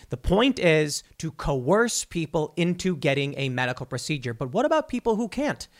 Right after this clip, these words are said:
What are you supposed to do? Well, if you can't, too bad. Get your weekly testing, and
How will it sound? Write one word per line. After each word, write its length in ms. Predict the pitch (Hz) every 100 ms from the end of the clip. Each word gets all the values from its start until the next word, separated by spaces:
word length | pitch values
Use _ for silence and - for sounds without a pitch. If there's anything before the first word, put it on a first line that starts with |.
| - - -
What 160 | 143 214
are 40 |
you 100 | 254
supposed 340 | - 233 233 -
to 60 |
do? 160 | 214 285
Well, 240 | 185 247
if 120 | 254 156
you 60 |
can't, 280 | - 240 226
too 160 | 254 214
bad. 320 | 175 127 110 _ _ _ -
Get 220 | 131 202
your 140 | 220 233
weekly 320 | 214 208 196
testing, 580 | 185 170 - 175 175 175
and 600 | 240 269 220 123 104 104